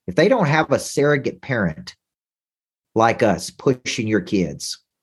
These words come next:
then I'm telling you, they're not gonna get the kind of discipline they need. And they're gonna get whipped in the future, not, not physically,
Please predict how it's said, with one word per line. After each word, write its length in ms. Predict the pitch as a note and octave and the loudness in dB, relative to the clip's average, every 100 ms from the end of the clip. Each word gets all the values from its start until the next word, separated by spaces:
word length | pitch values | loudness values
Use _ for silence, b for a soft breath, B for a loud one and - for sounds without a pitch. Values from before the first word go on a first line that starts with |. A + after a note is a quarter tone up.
| _ _ - | _ _ -6
then 420 | F2+ A#2 A2+ F#2+ _ _ - | -2 0 0 -4 _ _ -4
I'm 140 | C#3+ | -2
telling 340 | C#3+ C3 B2+ | 0 2 2
you, 100 | F2+ | 2
they're 220 | E2+ B2 C#3 | 2 2 4
not 300 | C3+ C#3 G2 | 2 2 0
gonna 160 | G2 | -2
get 220 | F2 G2 | -2 -4
the 60 | F#2 | -4
kind 200 | F2+ G2 | -2 -2
of 60 | F2 | 0
discipline 680 | G2 - - F#2 E2+ D#2 _ | -2 -4 -8 -6 -6 -8 _
they 120 | - F#2+ | -4 -2
need. 320 | G2 F2+ - - _ _ _ _ | 0 -2 -6 -16 _ _ _ _
And 160 | - G2 | -2 2
they're 180 | A#2+ C#3 | 4 4
gonna 400 | C3+ C3+ C3+ G#2+ | 2 0 0 2
get 240 | F2+ F#2+ | 2 0
whipped 460 | E2 G#2 - - - _ _ _ _ _ - | 0 0 -2 -8 -20 _ _ _ _ _ -4
in 100 | G2 | -2
the 80 | F2+ | -2
future, 640 | G#2 F2+ - - - F2+ - | -2 -2 -6 -14 -16 -14 -4
not, 160 | G2+ F#2 | -2 0
not 180 | A#2+ | -2
physically, 600 | - C#3+ G#2 - D#2 C2+ | 0 0 0 -4 -8 -12